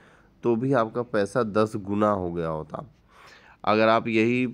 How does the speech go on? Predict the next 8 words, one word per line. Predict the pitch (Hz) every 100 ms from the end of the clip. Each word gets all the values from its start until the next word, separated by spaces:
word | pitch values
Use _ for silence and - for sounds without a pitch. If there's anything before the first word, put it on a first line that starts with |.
| -
पैसा | 107 135 120
अगर | 117 117
आप | 117 -
पाँच | 110 123 139 151
साल | 147 123 123
पहले | 123 107 110
लगाए | 107 98 92
होते | 90 110 131